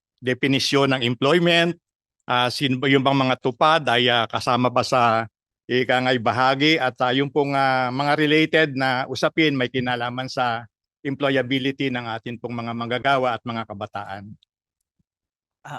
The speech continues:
Speaker 2: magandang umaga po at maraming pong salamat, Madam S-, Madam Chair, Madam, ah, Ontiveros. Ah, dun po sa kasagutan,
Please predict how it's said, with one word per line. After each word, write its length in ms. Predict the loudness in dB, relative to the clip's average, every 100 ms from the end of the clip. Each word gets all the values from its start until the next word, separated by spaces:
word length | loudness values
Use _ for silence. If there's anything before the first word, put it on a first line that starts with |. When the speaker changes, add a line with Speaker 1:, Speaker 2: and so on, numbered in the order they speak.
| -12
Speaker 2:
magandang 400 | -6 -2 -2 -2
umaga 400 | 0 0 0 -2
po 160 | 0
at 160 | 0 0
maraming 320 | -2 -2 -4
pong 160 | -8 -8
salamat, 560 | -6 -2 -2 -2 -4 -8 -12
Madam 240 | -10 -10
S-, 160 | -10 -14 _ _ _ -10
Madam 320 | -4 -4 -4
Chair, 560 | -8 -6 -4 -4 -6 -10 -16 _ _ _
Madam, 480 | -10 -8 -8 -8 -12 -18 _ _
ah, 480 | -12 -10 -10 -12 -16 _ _ _ _ _
Ontiveros. 880 | -18 -14 -8 -4 -4 -6 -8 -12 -18 _ _ _
Ah, 160 | -6 -4
dun 240 | -4 -6
po 80 | -4
sa 160 | -6
kasagutan, 880 | -4 -4 -4 -4 -4 -2 -2 -2 -4